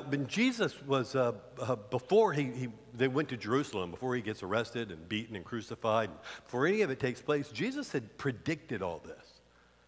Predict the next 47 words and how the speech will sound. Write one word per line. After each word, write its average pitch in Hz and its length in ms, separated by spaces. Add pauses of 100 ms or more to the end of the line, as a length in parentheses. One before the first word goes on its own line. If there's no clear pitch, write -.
(360)
I - 40
mean, 151 100
he 175 100
had 240 120
told 160 240
his 170 120
followers, 127 500
he 196 120
told 147 220
his 147 120
friends, 147 300
"Hey, 160 80
guys, 170 240
here's 220 240
what's 226 140
gonna 117 200
happen. 82 380
I - 1500
mean, 127 80
we're 175 100
gonna 185 140
go 143 160
to 147 100
Jerusalem, 113 640
and 104 80
I'm 131 60
gonna 147 120
get 143 180
handed 123 360
over, 101 500
and, 95 160
you 104 100
know, 101 80
all, 120 180
all 127 140
this 123 220
is 101 60
gonna 101 220
take 101 260
place." 160 260
And 120 100
apparently 196 380
no 127 140
one 135 100
was 95 160
listening, 90 460 (640)
um, 113 400